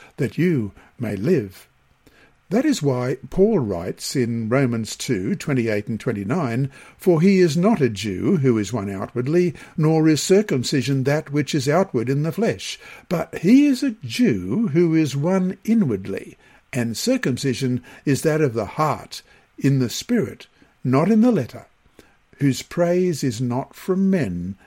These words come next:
but from God." Texts such as First Corinthians seven nineteen and Galatians five six and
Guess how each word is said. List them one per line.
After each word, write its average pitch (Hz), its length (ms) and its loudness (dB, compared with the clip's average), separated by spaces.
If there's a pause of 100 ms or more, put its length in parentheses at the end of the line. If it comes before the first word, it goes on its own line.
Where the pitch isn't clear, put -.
(300)
but 120 260 -4 (280)
from 117 260 -4
God." 107 360 -4 (920)
Texts - 400 -2
such - 380 -6
as 104 240 -8 (240)
First 123 300 0
Corinthians 123 440 -2
seven 127 340 -2
nineteen 127 720 0
and 110 160 -4
Galatians 120 600 -2
five 127 360 -2
six - 540 -6
and 104 220 -8